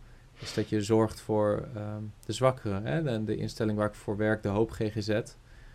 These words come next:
is ook begonnen, zeg maar, als gewoon een groepje christenen die zagen dat er in Dordrecht veel drugsverslaafden op straat,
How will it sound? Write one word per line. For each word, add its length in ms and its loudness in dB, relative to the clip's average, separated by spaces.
is 160 -2
ook 120 2
begonnen, 440 2
zeg 200 -2
maar, 200 0
als 480 -4
gewoon 220 2
een 60 0
groepje 320 -4
christenen 600 -2
die 380 0
zagen 420 2
dat 180 -2
er 100 2
in 140 2
Dordrecht 640 0
veel 180 2
drugsverslaafden 800 -2
op 100 -8
straat, 520 -2